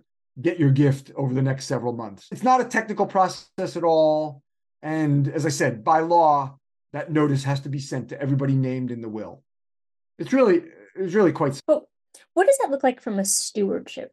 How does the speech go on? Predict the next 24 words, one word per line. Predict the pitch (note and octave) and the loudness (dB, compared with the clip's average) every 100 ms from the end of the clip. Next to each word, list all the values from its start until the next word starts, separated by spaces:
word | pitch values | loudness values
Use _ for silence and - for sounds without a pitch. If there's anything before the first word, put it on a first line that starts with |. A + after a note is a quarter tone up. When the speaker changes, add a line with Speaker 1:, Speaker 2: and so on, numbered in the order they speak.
| - | -14
Speaker 2:
position? | F#3 G3 - - - | -12 -12 -14 -14 -10
Or | G#3 G#3 G3 - _ _ - - | 0 2 2 -2 _ _ -20 -6
I | G#3 | -2
guess | A3 A#3 | 0 2
I'm | A#3+ | 2
wondering | A3+ G#3+ G#3 - | 0 -2 -6 -10
if | G3 | -10
you | G#3+ G#3 | -6 -2
have | G3 G3 | -2 -2
any | F#3+ | -4
clients | - F#3+ F#3 F3+ | -6 -8 -8 -8
that | - | -10
you | F#3 | -10
could | F#3 G3 | -12 -6
point | F#3 E3 | -6 -6
to, | F#3+ | -8
like, | F3+ - - | -10 -10 -4
they | G3+ | -2
did | G3 | -2
a | F#3 | -4
really | F3+ F#3+ F#3+ | -4 -2 -2
nice | F3 E3+ | -4 -8
job, | - - | -8 -10
because | G3 G3+ G3+ | -8 -6 -6